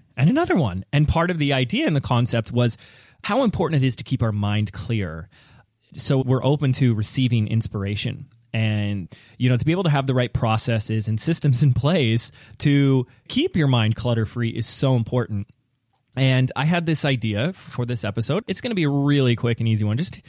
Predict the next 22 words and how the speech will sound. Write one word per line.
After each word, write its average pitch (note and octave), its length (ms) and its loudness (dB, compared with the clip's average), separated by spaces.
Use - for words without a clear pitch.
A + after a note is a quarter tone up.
here G3+ 140 0
to F3 80 2
give C#3 220 0
you, C3+ 120 4
like, A2+ 320 0
you B2 100 2
know, A2+ 100 4
some A#2+ 140 0
food D3 300 0
for A#2 100 -6
thought G#2+ 380 -4
so - 100 -8
you G#2+ 40 -2
can G#2 60 -4
get G#2 100 -6
back G2 220 -4
in G2 100 -4
there, F#2+ 240 -4
out G#2 120 -6
into G#2+ 120 -10
the G#2 100 -4
arena G#2+ 340 0